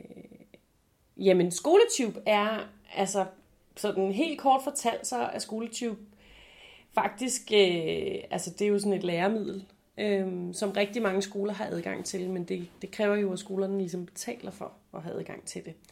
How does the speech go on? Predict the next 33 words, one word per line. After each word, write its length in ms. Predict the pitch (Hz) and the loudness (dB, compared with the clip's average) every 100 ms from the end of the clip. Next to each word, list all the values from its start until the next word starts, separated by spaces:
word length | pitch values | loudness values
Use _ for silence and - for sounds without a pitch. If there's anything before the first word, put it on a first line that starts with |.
| - - - - - _ - | -20 -20 -20 -20 -20 _ 4
Øhm, 720 | 202 180 175 165 160 160 160 | 6 6 4 0 -4 -6 -4
det 260 | - 190 170 | 2 4 4
er 240 | 175 175 | 2 0
egentlig 580 | 175 196 208 226 202 - | 0 0 -2 -4 -6 -6
sådan, 260 | 233 202 | -2 0
kan 120 | 202 196 | 0 0
man 120 | 185 | -2
sige, 400 | - 196 190 190 - - - - _ - | -2 -2 -2 -4 -8 -20 -20 -20 _ -2
dels 320 | 269 254 - | -2 -2 -2
er 140 | - 202 | 2 4
det 220 | 190 170 | 4 0
en 120 | 175 | -2
samling 760 | 175 - 180 185 214 247 262 - | -2 -2 -2 0 -2 -2 -4 -2
af 640 | 190 175 - - - - - _ - | -2 0 -4 -6 -10 -12 -16 _ -2
en 180 | 190 | -2
masse 300 | 180 180 180 220 | 0 -2 -4 -6
forskellige 600 | 202 202 185 190 - 80 | -6 -4 -4 -4 -4 -4
apps, 300 | - - - | -4 -6 -8
eller 180 | - 64 | -4 -4
i 20 | |
hvert 180 | 156 - | -4 -4
fald 140 | 196 | -4
en 60 | 180 | -2
masse 220 | 180 185 | -2 -4
forskellige 320 | 202 196 202 185 | -6 -6 -6 -6
programmer, 440 | 196 233 - 285 | -4 -2 -2 -6
som, 440 | 240 220 208 196 | -6 -4 -2 -2
øh, 460 | 185 185 185 185 170 - - | -2 -2 -4 -6 -8 -14 -10
man 140 | 196 | -8
kan 100 | 170 | -8
bruge 240 | 185 196 196 | -6 -6 -6
digitalt. 360 | 180 160 254 277 - - - - - - - - _ | -12 -6 -6 -6 -10 -20 -20 -20 -20 -20 -20 -20 _
Øhm, 840 | 220 202 190 185 180 170 160 160 | 4 6 6 4 -2 -4 -6 -8